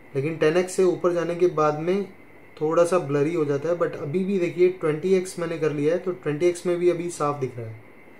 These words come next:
Samsung का M बिल्कुल साफ नज़र आ रहा है मुझे।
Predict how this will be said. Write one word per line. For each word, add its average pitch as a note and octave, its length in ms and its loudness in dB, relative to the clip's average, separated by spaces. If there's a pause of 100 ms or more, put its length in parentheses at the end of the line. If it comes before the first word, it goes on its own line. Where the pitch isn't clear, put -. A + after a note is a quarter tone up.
(500)
Samsung C#3 480 -4
का E3 80 -2 (220)
M D#3 200 -4
बिल्कुल D3 320 -6
साफ D3 300 -2
नज़र C#3 240 0
आ B2+ 120 -2
रहा B2 140 -6
है A#2+ 60 -8
मुझे। A#2 240 -8